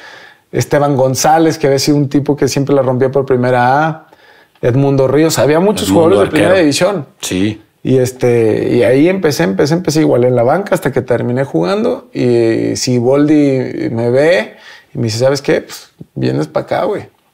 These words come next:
Speaker 2: Y te jala otra vez a Cruz Azul
Speaker 1: Y me
Speaker 2: Hidalgo.
Speaker 1: jala otra vez a Cruz Azul Hidalgo. Y ahí
Speaker 2: Órale.
Speaker 1: empiezo mi, mi carrera ya en primera A, empiezo a jugar cada vez más.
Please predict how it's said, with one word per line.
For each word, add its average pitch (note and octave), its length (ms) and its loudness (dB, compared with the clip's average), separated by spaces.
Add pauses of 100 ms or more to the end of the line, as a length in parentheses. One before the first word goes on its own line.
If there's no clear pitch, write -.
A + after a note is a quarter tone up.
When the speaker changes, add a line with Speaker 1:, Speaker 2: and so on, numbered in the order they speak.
(300)
Speaker 2:
Y G#2 100 -6
te F#2 140 -4
jala G#2+ 260 -2
otra G#2 200 0
vez G2 160 0
a A2+ 40 -6
Cruz E2 180 -8
Azul - 200 -8
Speaker 1:
Y - 20 -2
me C3+ 60 0
Speaker 2:
Hidalgo. A2+ 160 -2
Speaker 1:
jala A#2+ 160 0
otra C3 120 -2
vez A#2 120 -4
a C3+ 60 -2
Cruz B2 120 -2
Azul A2+ 220 -6
Hidalgo. B2+ 340 -4 (220)
Y B2+ 60 -2
ahí A#2+ 80 2
Speaker 2:
Órale. A#2+ 120 0
Speaker 1:
empiezo B2+ 300 0
mi, A#2+ 260 0
mi B2+ 160 -4
carrera B2 380 0
ya B2 120 0
en A#2 80 -2
primera A#2+ 460 0
A, C#3 40 -2
empiezo A#2+ 320 -2
a - 20 -4
jugar A#2 300 -2
cada A#2 180 2
vez A2+ 160 -2
más. F#3 380 -4